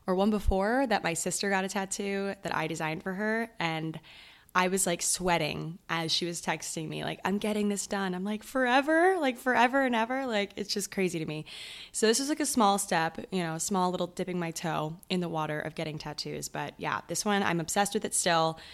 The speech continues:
My friend Julia got a sun on the back of her ankle, like a half sun. It looks really cool. And then my friend Chi Chi got a wave on her ankle. And Emily, she got a star on the inside of her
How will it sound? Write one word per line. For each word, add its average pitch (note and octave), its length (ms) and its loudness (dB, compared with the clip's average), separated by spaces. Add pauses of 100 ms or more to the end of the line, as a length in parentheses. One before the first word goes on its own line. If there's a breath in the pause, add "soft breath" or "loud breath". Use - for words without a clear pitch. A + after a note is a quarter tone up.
(340 loud breath)
My F3+ 60 -2
friend F#3 300 2
Julia A#3+ 420 6
got F3 420 2
a E3 60 -2
sun E3 540 2
on E3 100 -4
the D#3+ 80 -2
back D3+ 220 -6
of D#3 100 -10
her - 220 -12
ankle, D3+ 600 -4 (160)
like E3 140 -8
a D3 200 -4
half D#3 200 -4
sun. - 380 -2
It - 80 -8
looks E3 200 -4
really - 200 -6
cool. - 400 -4
And E3 180 -2
then D#3 480 -2 (540 loud breath)
my E3 80 -4
friend E3+ 280 0
Chi B3+ 160 4
Chi B3 220 4
got E3+ 500 2
a E3 220 -2
wave D#3+ 600 -2
on F3 120 2
her E3+ 140 0
ankle. D4 580 2 (720)
And F3 240 -2
Emily, E3+ 640 0
she - 280 6
got E3+ 460 4
a E3+ 160 -4
star A3+ 840 -2
on D#3 460 -6
the E3 140 -10
inside E3+ 380 -2
of D#3+ 120 -8
her - 140 -6